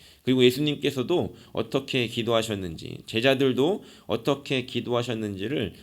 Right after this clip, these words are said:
우리가 생각해 볼 수 있다는 것입니다. 모든 기도에 들어갔던 이 부분을 조금 더 간단하게 그리고 디테일하게 살펴보면,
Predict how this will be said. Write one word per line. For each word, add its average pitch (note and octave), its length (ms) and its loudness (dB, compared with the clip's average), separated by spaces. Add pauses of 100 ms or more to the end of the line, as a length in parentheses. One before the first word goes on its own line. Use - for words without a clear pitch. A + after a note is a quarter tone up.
(120)
우리가 F#2 500 -2
생각해 A#2+ 460 -6
볼 G2+ 180 -4
수 - 120 -10
있다는 G2 340 -6
것입니다. - 580 -14
모든 A2+ 420 -2
기도에 G#2+ 440 -2
들어갔던 G#2 680 -2 (300)
이 G#2+ 100 -4
부분을 A2 600 -4 (240)
조금 A#2 280 -4
더 G#2 400 0
간단하게 G2 840 -6
그리고 F2+ 220 -8
디테일하게 G2 420 -4
살펴보면, A2 760 -4